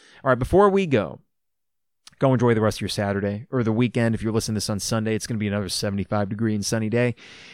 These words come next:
Um, gotta, of course, remind you that D P Dough is online at D P dough dot com. Use coupon code Mike for five dollar calzones at D P dough dot com. Also, State Farm agent Brian Hansen online at brian is my guy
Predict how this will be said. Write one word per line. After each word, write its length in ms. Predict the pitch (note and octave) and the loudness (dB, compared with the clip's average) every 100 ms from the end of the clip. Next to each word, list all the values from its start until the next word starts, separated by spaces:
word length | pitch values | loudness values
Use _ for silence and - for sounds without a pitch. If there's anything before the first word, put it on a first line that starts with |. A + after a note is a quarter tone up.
| - | -12
Um, 560 | - B2 A#2 A2+ A2 G#2+ - C#3+ | 0 2 4 4 2 -4 -10 2
gotta, 380 | F#3+ C#3 C3 - | 4 6 4 0
of 120 | B2 | -6
course, 280 | - D3+ - | 2 2 4
remind 280 | B2+ A#2 A#2+ | 2 2 0
you 60 | |
that 100 | A2 | -2
D 140 | G#2 C3+ | -2 0
P 140 | C3+ | 0
Dough 180 | A#2 A2 | 2 2
is 80 | G#2 | 2
online 260 | G#2+ G#2 | 0 0
at 100 | G#2 | 0
D 120 | G2 F3+ | 0 0
P 160 | C3+ | 0
dough 160 | G#2 F#2 | 2 0
dot 220 | F#2 - | -2 -6
com. 340 | C3+ C3+ D3+ | -4 -4 -2
Use 160 | C#3+ G#2+ | -2 -2
coupon 300 | - C3+ A#2+ | -2 -2 0
code 200 | - A2+ | 0 0
Mike 580 | G#2 D3 F#3+ - - - - - | 0 0 -2 -6 -20 -20 -20 -12
for 120 | - | -4
five 440 | A2 - A2 C3 A#2+ | -4 0 2 2 0
dollar 440 | A2 G2 F#2+ G2+ - | 0 0 0 -2 -6
calzones 680 | - G2+ F2+ G2 F2 - F#2 | -6 -4 -2 -2 -2 -6 -6
at 180 | A2+ - | -6 0
D 180 | C4 | 2
P 200 | F3 A2+ | 4 2
dough 340 | G2 G2 F2+ F#2 | 2 0 0 -2
dot 240 | F#2+ F2+ - | -6 -8 -8
com. 320 | F2+ G1+ - - - - - | -10 -10 -14 -20 -20 -12 2
Also, 300 | D#3 E3+ C3+ | 4 6 4
State 220 | - D3 | 4 4
Farm 180 | C#3 C3+ | 6 4
agent 200 | B2 A2+ | 4 4
Brian 200 | C3 B2 | 4 6
Hansen 300 | C#3+ D#3+ C#3+ | 4 4 2
online 260 | C3+ C3+ | 4 2
at 100 | A#2+ | 0
brian 380 | C3+ F3 F3+ A#2+ | 0 2 2 2
is 280 | - C#3 G#2+ | 2 2 2
my 260 | A#2+ A2 G#2 | 2 2 0
guy 640 | F#2 G#2+ G#2 G1+ G1+ - | 2 2 0 -2 -10 -20